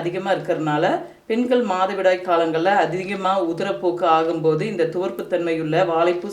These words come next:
சாப்பிடும்போது கட்டுக்குள்ள வைக்க ரொம்ப பயனுள்ளதா இருக்குங்க. நீரிழிவு நோய், சர்க்கரை நோயை சரியான விகிதத்துல வச்சுக்கிறதுக்கு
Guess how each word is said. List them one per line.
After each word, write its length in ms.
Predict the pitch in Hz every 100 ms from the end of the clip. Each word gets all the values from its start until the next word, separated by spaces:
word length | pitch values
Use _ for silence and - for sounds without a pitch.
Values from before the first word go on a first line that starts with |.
| -
சாப்பிடும்போது 640 | 170 - 165 156 151 320 359 - - -
கட்டுக்குள்ள 400 | 190 185 220 208 180
வைக்க 300 | 165 - 185 175
ரொம்ப 200 | 175 190 170
பயனுள்ளதா 460 | 156 160 160 175 165
இருக்குங்க. 360 | - 147 156 285 - - - _ 311
நீரிழிவு 440 | 226 214 196 185 180
நோய், 180 | 180 180
சர்க்கரை 340 | 175 - 208 196
நோயை 180 | 170 175 180
சரியான 320 | 160 175 180 165
விகிதத்துல 400 | 160 - 165 160
வச்சுக்கிறதுக்கு 540 | - - 240 - 214